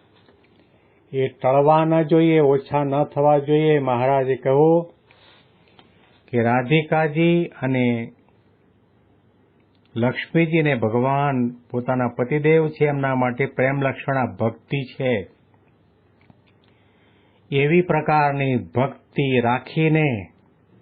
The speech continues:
તમે તપ કરો. ભગવાનના વિશેનો પ્રેમ ન હોય,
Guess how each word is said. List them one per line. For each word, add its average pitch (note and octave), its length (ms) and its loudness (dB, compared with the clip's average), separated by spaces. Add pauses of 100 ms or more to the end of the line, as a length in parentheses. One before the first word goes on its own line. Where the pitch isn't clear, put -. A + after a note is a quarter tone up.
(580)
તમે A#2+ 220 0
તપ A2+ 260 -4 (160)
કરો. F#2 300 -6 (1700)
ભગવાનના D3+ 720 0
વિશેનો C#3+ 480 0
પ્રેમ C3 340 0
ન A#2+ 240 2
હોય, A#2 640 0